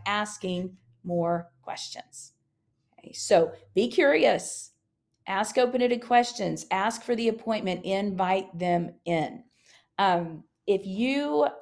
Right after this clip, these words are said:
are feeling like you need more new patients,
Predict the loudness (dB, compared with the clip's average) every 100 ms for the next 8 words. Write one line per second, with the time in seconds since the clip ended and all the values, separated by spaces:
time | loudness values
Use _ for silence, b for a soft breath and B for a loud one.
0 | _ 2 6 8 8 6 4 0 2 2
1 | 2 0 -2 -2 -4 -4 -4 -4 -2 0
2 | -2 -6 -10 -10 -12 -14 -16